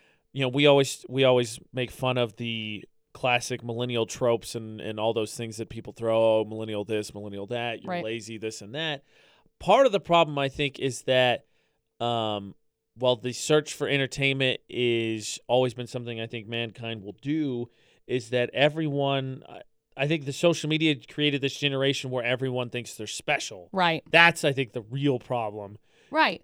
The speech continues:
Speaker 1: Is
Speaker 2: Which,
Speaker 1: that
Speaker 2: I mean, people, you are, but you have to figure out what you're specialer in than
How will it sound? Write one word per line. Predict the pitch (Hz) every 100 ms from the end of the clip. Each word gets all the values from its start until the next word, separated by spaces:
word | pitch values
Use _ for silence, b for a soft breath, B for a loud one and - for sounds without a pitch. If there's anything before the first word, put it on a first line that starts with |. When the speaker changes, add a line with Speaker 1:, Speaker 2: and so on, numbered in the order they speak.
| -
Speaker 1:
Is | 143
Speaker 2:
Which, | 415 131 -
Speaker 1:
that | -
Speaker 2:
I | 403
mean, | 403 349
people, | 427 453 415 -
you | 269 339 -
are, | 370 392 320 294 - _ _ -
but | 359 320 -
you | 247
have | 196
to | -
figure | 320 240 233
out | 196 196
what | 190 190 -
you're | 185
specialer | - - 202 190 - 190 180 175 -
in | 262 247 220 214
than | 185 185